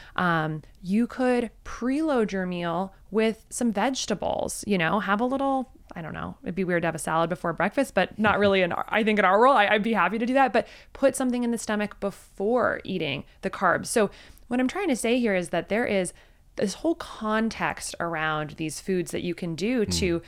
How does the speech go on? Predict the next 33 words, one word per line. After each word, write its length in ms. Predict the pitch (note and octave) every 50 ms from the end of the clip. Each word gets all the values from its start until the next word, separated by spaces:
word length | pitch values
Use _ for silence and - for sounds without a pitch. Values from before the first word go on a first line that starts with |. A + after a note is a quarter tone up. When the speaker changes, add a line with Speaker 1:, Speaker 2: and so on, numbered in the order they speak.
| - - - - -
Speaker 1:
um, 260 | F3 E3+ D#3 D#3+ - -
enjoy 360 | F#3 F#3 E3+ E3+ E3 F3 G#3+ G#3
that 200 | F#3 E3+ - -
food, 460 | - - G#3 A#3 A#3 G3 F3+ F3+ F3 - - - - -
um, 300 | - F3 F3 E3 E3+ - -
and 100 | F#3+ F#3+
have 180 | G3+ A3 F#3+
less 220 | G3 G#3+ G#3 - G3
of 40 | G3
a 60 | G#3
glu-, 160 | - G3+ - - -
a 80 | F#3+
glucose, 540 | F3+ - A#3+ B3 - - F3+ D#3 C#3 - - - -
um, 300 | E3 D#3 C#3+ C#3 C#3+ -
spike. 440 | - - - - - A#2 - - - -
And 200 | F#3 F#3 F#3+ -
so 220 | - G3+ F3+ F3
it's, 180 | F3 E3+ - - - - - - - -
uh, 540 | E3 D#3+ D3+ D3 D3 C#3+ - D3 - - - - - - - - - - -
it, 220 | - G#3 - -
there's 160 | A3 G#3+ G#3+
just, 160 | - A3+ - -
like, 180 | A#3+ A3 G3
a 80 | F#3+ F3+
whole 460 | - - A3+ A#3 A3 A3 G3+ G3 - -
toolbox 800 | - - - - B3+ C#4+ D#4+ D#4 B3 - F#2 F#2+ - - -
we 140 | - - -
have 480 | - - - F#2+ F#2 F#2+ - F3+ - -
to 100 | - G3
basically 640 | F#3+ F3+ F3+ F3+ - F#3 E3+ - - - E3 D#3+ D#3+
minimize 560 | D#3+ D#3+ D#3+ D#3+ D#3+ D#3 D3 D3+ D3+ C#3+ -
that, 340 | - D#3+ D3 C#3+ C#3+ C#3 - - - - - - - -
um, 560 | D3+ D3 C#3 C3+ C3 B2 C#3 C#3+ C#3 D3